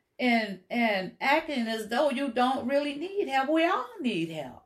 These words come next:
You know, I found the twelve steps to work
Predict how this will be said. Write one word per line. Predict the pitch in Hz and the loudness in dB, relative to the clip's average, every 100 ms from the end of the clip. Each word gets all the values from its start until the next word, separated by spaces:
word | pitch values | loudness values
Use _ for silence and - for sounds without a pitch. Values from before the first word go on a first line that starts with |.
| _ _ _ _ _ | _ _ _ _ _
You | 247 339 | -8 -2
know, | 208 120 117 _ - | -2 -2 -6 _ 0
I | 277 403 | 0 0
found | - 226 220 214 | 0 2 4 2
the | 196 | -6
twelve | - 254 240 233 | -4 0 0 -2
steps | - 349 339 - | -4 -4 -4 -4
to | 226 | -4
work | 214 240 240 - | -2 -2 -4 -10